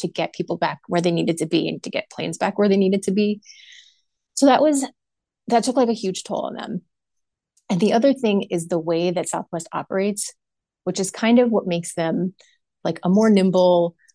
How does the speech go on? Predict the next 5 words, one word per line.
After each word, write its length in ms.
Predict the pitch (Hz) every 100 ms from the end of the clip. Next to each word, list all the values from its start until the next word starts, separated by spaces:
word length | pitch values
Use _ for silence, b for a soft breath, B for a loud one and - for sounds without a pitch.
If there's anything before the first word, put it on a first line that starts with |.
| _
um, 380 | 170 160 156 160
more 580 | 170 170 170 165 160 175 _ _ _ _ _ _ _ _ _ _ _
often 300 | 196 185 208
affordable 540 | 208 202 170 175 196 175
airline, 500 | 170 175 180 180 190